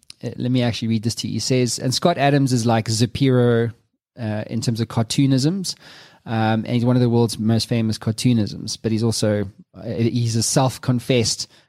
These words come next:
kind of average person. He says, "Yeah,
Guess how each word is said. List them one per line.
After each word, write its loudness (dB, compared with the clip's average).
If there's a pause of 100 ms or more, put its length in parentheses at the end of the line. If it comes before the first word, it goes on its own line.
kind 0
of 0
average 0
person. 0
He -6
says, 0
"Yeah, 2